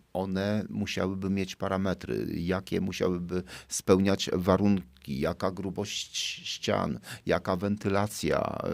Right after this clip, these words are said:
y, jakie jeszcze inne pomieszczenia. Bo tak jak w tej chwili, mm, budujemy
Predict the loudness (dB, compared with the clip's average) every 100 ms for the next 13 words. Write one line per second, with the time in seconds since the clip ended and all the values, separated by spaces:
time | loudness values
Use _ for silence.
0 | -4 -4 -4 -2 0 0 0 -2 -2 -4
1 | 2 2 2 0 -2 -4 -2 -2 -2 -6
2 | -12 -6 0 0 0 0 0 -2 0 0
3 | 0 0 2 0 -6 -4 2 4 4 2
4 | 0 -2 4 6 6 4